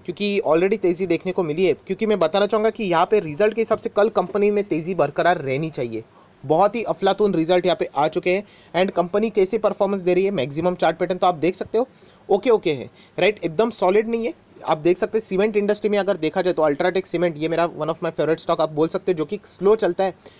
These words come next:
and उसके बाद अगर आप चाहो तो कुछ और भी है, दालमिया भारत भी है, then अगर हम लोग बात करें एसीसी भी है, राइट। But ये वाला स्टॉक आप देख सकते हैं बहुत ही ज़्यादा रिस्की है, वॉलेटिलिटी बहुत है and इन्वेस्टमेंट के हिसाब से उस लेवल के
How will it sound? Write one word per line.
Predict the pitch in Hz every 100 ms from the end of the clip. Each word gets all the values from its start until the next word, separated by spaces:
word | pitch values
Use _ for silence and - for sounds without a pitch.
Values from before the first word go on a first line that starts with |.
| - -
and | 196
उसके | 180 - 190
बाद | 190
अगर | 175 185
आप | 180
चाहो | 185 170
तो | 175
कुछ | 180 170 -
और | 170
भी | 185
है, | 190
दालमिया | 165 147 160 165
भारत | 151 147
भी | 151 160
है, | 156 156 - - - -
then | 139 160
अगर | 175 165
हम | 165 160
लोग | 160
बात | 151 147
करें | 165
एसीसी | 143 143 175 175
भी | 175
है, | 170 175 - -
राइट। | - 196 196 156
But | 175 160
ये | 165
वाला | 214 202
स्टॉक | 208 214 202
आप | 175
देख | 160 180
सकते | 190 202
हैं | 175
बहुत | 147 175
ही |
ज़्यादा | 202 202 208
रिस्की | 175 - 226
है, | 208 -
वॉलेटिलिटी | 156 165 185 190 180 190
बहुत | 165 151 160
है | 190 - - - - _ -
and | 180
इन्वेस्टमेंट | 180 196 240 247 233
के | 247
हिसाब | 208 220
से | 196 233
उस | 214 202 -
लेवल | 185 185 196
के | 208